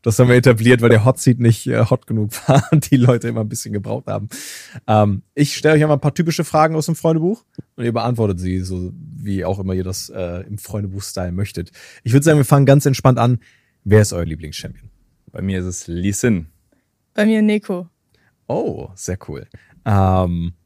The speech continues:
Speaker 1: was war eure Lieblingsseason als E-Sportler? Wo habt ihr am liebsten gespielt?
Speaker 2: Season sechs, glaub ich, bei mir. Das war cool als Jungle.
Speaker 1: Das höre ich von so vielen Leuten.
Speaker 2: Ja.
Speaker 1: Season sechs war schon
Speaker 2: Das
Speaker 1: sehr
Speaker 2: war
Speaker 1: geil.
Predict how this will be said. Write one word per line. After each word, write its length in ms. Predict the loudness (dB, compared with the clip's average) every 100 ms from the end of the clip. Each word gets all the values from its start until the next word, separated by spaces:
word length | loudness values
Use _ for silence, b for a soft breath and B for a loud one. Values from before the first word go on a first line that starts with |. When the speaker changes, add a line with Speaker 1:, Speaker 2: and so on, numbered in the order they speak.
| _
Speaker 1:
was 600 | -12 -10 -4 -2 -2 -4
war 220 | -2 0 0
eure 200 | -2 -2
Lieblingsseason 840 | -2 -4 -6 -6 -2 -2 -2 -10
als 240 | -12 -16
E-Sportler? 500 | -14 -16 -16 -16 -12
Wo 80 | -12
habt 140 | -10 -10
ihr 40 |
am 60 | -10
liebsten 260 | -10 -12
gespielt? 460 | -14 -16 -20 -20 _ _ _ -20
Speaker 2:
Season 400 | -8 -6 -6 -6
sechs, 280 | -10 -12
glaub 180 | -12 -12
ich, 120 | -12
bei 80 | -10
mir. 160 | -10 -10
Das 160 | -8
war 80 | -8 -8
cool 80 | -8
als 180 | -10 -12
Jungle. 240 | -14 -14 -18 _
Speaker 1:
Das 180 | _ -16
höre 80 | -14
ich 60 | -14
von 140 | -16
so 100 | -16
vielen 300 | -12 -10 -10
Leuten. 220 | -10 -10
Speaker 2:
Ja. 60 | -10
Speaker 1:
Season 160 | -10 -12
sechs 180 | -16 -18
war 60 |
schon 160 | -14 -12
Speaker 2:
Das 140 | -12
Speaker 1:
sehr 80 | -10
Speaker 2:
war 120 | -10
Speaker 1:
geil. 100 | -10